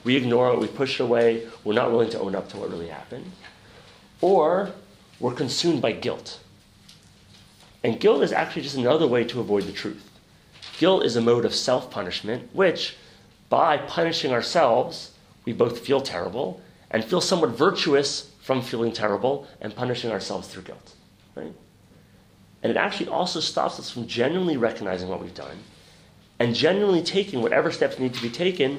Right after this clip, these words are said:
to repair it, to genuinely put ourselves in the line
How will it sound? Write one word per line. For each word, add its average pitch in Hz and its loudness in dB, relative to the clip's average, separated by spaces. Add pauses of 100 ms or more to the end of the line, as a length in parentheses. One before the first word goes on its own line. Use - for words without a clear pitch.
(380)
to - -2
repair 127 -2
it, - -12 (360)
to 110 -12
genuinely 123 0
put 117 -6
ourselves 98 -4
in 98 -10
the 95 -10
line 95 -14